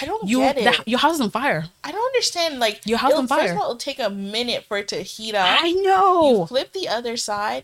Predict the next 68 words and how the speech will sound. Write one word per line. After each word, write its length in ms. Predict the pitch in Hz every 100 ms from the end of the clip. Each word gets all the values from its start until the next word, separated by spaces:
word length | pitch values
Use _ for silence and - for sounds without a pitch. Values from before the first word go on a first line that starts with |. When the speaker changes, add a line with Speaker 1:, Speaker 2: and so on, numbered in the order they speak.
| -
Speaker 1:
and 180 | 214 214
then, 200 | 214 214
like, 200 | 196 196 - _ -
sometimes 360 | - 285 330 330
I'll 100 | 247
go 220 | 202 202
look 200 | 202 226
at 40 | 220
the 60 |
T 180 | - 214
V 40 |
for 160 | 214 190
three 320 | - - 233
seconds. 600 | 233 - 143 214 226 285 392
Speaker 2:
And 120 | 381
all 140 | 466 370
of 60 |
a 40 | -
sudden, 320 | 427 330 220
brown. 440 | 269 302 294 277 202
Speaker 1:
Why? 580 | 208 320 539 294 185 - - - -
Speaker 2:
<laughs> 260 | - _
Speaker 1:
Why 180 | 196 214
are 40 | 554 -
you 60 | 330
doing 220 | 311 415
this 200 | 294 -
to 120 | - 202
me? 320 | 170 156 196 _ _ _ _ _ -
Speaker 2:
Hey, 260 | 359 180 - _ -
it's 260 | 311 -
very 300 | 240 302 415
scary. 320 | 415 - 240 214
Plantain 320 | 262 254 381
Speaker 1:
It 40 | 427
Speaker 2:
is 60 |
like 80 | 320
Speaker 1:
is. 60 | 220
Speaker 2:
avocados. 520 | 220 226 247 214 208
You 60 | 226
gotta 200 | 453 254
watch 400 | 226 247 - -
them. 160 | 208
Speaker 1:
Oh, 20 | 233
Speaker 2:
You 120 | 370
gotta 220 | 403 277
Speaker 1:
yeah. 80 | 240
Speaker 2:
monitor 340 | 269 294 294
them. 200 | 214 190
I 80 | 254
know 160 | 392 349
they 100 | 226
move. 340 | 247 226 180 214
Speaker 1:
Both 400 | 214 277 285 202
delicacies 720 | 190 214 - 220 - 160 185
in 100 | 175
their 140 | 165
Speaker 2:
<laughs> 0 |
I 160 | 220 220
Speaker 1:
own 60 |
right. 320 | 247 165 262 240
Speaker 2:
know. 100 | 220
Speaker 1:
Like, 340 | 202 185 185
and 200 | 180 196
they 120 | 190
move 320 | 196 202 214
funny. 380 | - 202 185 165
Like, 280 | 151 156